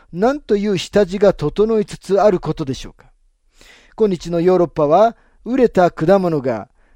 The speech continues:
木の枝にぶら下がっているようなものです。反キリストがしなければならないことは、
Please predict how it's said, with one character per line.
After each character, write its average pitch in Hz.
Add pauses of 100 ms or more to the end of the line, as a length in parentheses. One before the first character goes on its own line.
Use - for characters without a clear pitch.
(120)
木 262
の 220
枝 202
に 185
ぶ 156
ら 208
下 240
が 233
っ 208
て -
い 190
る 175
よ 170
う 175
な 202
も 156
の 95
で -
す。 - (1120)
反 202
キ 190
リ 180
ス -
ト 180
が 170
し 165
な 220
け 202
れ 196
ば 175
な 160
ら 180
な 180
い 165
こ 139
と 123
は、 107